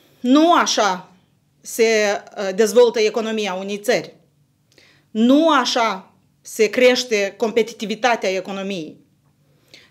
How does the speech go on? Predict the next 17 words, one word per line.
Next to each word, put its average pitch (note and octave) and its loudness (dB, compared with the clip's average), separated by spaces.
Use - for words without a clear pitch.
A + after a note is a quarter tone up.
Nu C#4+ 6
așa C#4 4
se A3 -2
oprește B3 2
plecarea A#3 0
tinerilor F#3 -6
și - -12
sărăcirea G3+ -4
țării. - -6
Avem C4 6
nevoie B3+ 4
de A3+ 6
un B3 4
președinte A#3+ -2
și D4 0
o B3+ 6
guvernare G#3+ 0